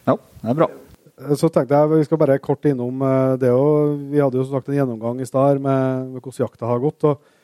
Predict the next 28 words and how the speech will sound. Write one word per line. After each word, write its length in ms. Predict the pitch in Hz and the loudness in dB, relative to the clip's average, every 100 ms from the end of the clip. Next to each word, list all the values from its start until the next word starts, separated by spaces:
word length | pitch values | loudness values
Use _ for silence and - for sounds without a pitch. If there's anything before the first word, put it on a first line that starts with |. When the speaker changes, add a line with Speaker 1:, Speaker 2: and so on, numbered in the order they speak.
| _ _ _ | _ _ _
Speaker 2:
der 140 | 123 165 | 0 2
var 160 | 156 143 | 4 4
det 60 | |
en 100 | 147 | 2
historie 420 | 143 113 110 131 - - | -2 -6 -2 -4 -6 -12
med, 800 | 143 139 135 135 131 135 127 120 - | -8 -2 0 2 0 -2 -6 -10 -12
med 280 | 135 131 123 | -6 -4 -4
rett 60 | |
og 40 | - | -4
slett 140 | 127 | -6
det 100 | 127 | -4
var 80 | 127 | -4
skutt 300 | - 131 - | -4 -8 -6
i, 300 | 113 123 123 | -4 -2 -2
eh, 320 | 123 120 123 | -4 -8 -6
rev 160 | 120 117 | -4 -4
for 80 | 131 | -2
bannhund. 400 | 147 127 185 202 - _ _ _ _ _ _ | -2 0 0 -2 -10 _ _ _ _ _ _
Det 80 | 135 | -2
er 40 | |
jo 180 | 127 135 139 | 0 2 0
ukjent 280 | 117 117 _ | -4 -10 _
for, 280 | 135 131 127 | -2 -2 -4
for 80 | |
min 140 | 135 135 | -6 0
del, 160 | 196 | 0
men, 200 | 202 180 | 0 0
eh, 160 | 180 | 2